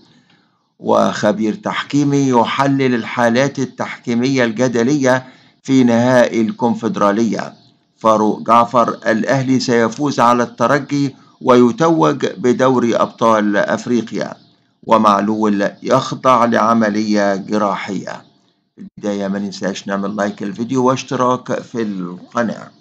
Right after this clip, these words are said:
حرصت الصفحة الرسمية للنادي الأهلي على تهنئة نادي الزمالك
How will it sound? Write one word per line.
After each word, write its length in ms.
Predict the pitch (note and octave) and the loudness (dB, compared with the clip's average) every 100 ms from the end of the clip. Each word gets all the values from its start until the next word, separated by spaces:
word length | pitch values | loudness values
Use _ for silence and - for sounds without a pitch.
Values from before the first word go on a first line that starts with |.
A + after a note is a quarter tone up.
| _ _ _ _ _ _ - _ _ _ | _ _ _ _ _ _ -20 _ _ _
حرصت 520 | - E3+ G3 F#3 F#3 F#3 | -2 2 2 0 -2 -4
الصفحة 420 | - E3+ - D#3+ | -2 -4 -2 -4
الرسمية 600 | C#3+ C#3 - C#3 C#3 B2+ | -2 -4 -4 -2 0 2
للنادي 440 | B2 A2 G#2+ A#2+ | 2 2 0 0
الأهلي 440 | A#2 A2+ F2+ - - _ _ - | -2 -2 -4 -10 -12 _ _ -4
على 320 | G#2+ A#2 A#2 | 0 2 0
تهنئة 800 | A2+ A2 G#2 B2+ B2 A#2+ B2 A#2 | -2 -2 0 2 0 -2 -6 -2
نادي 300 | A#2 A#2+ A2 | 0 0 0
الزمالك 600 | G#2 A2 G#2+ C#3 C3+ | -2 0 0 0 -2